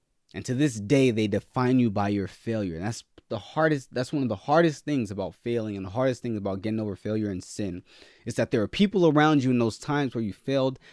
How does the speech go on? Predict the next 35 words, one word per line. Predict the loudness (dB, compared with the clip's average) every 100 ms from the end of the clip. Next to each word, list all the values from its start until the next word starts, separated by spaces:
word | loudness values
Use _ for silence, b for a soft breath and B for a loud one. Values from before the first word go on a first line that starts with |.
| b
and | -12
sinned | -4 -2 0
that | -2
are | -2
going | -2 -2
to | -4
define | -4 0 4 4
you | 2 -2 b b b
by | -2
that | -2 -4
failure | 0 2 4 2
and | 0
that, | -2
by | -2 -2
that | -2 -6
sin. | -10 -2 0 0 -6 b b b b
But | -4
what | 2 6
I | 6
need | 4 2 2
you | 0
to | 0
understand | 0 -2 -2 -2 0 0
is | 0
that | -2 -4 0
there | 2 2
is | 0 -4
a | -6
truth | -6 -4 -4 -4 -10
teller | -6 -4 -6 -14 b b b b
above | -6 4 4 4 4
all | 8 12 10
types | 8 4 4 2
of | -6 -4
tellers. | -4 -4 -6 -14 -20